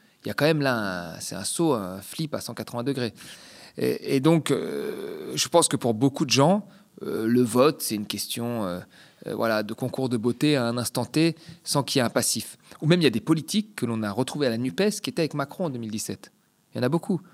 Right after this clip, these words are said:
Il y en a même une qui était avec Fillon, euh, qui a rejoint après les Décroissants avec, euh, Madame Bateau, puis qui après était à la, à la nupes. Donc là, on se dit quand même quelle est le, la colonne vertébrale, euh,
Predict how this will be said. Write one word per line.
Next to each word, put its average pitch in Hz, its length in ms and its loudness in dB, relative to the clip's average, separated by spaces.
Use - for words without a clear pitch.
Il 135 40 -4
y - 40 0
en - 20 2
a 120 40 4
même 156 180 6
une 180 180 4
qui 160 80 2
était 139 120 2
avec 113 120 2
Fillon, 160 380 0
euh, 107 240 -4
qui - 140 -4
a 110 40 0
rejoint 123 280 0
après 123 180 -2
les 113 80 0
Décroissants 113 560 -2
avec, 104 280 -4
euh, 104 100 -2
Madame 104 260 -4
Bateau, 110 240 0
puis - 140 -10
qui - 80 -2
après 131 240 0
était 117 140 -2
à - 40 0
la, 104 60 0
à 101 120 -6
la 107 80 -2
nupes. 147 220 0
Donc 113 100 -6
là, 185 300 6
on 147 40 -4
se 143 120 0
dit 175 120 2
quand 170 100 2
même 175 140 2
quelle 165 160 -2
est 170 100 2
le, 117 200 4
la 101 100 -2
colonne 151 240 0
vertébrale, 117 600 -2
euh, 50 460 -2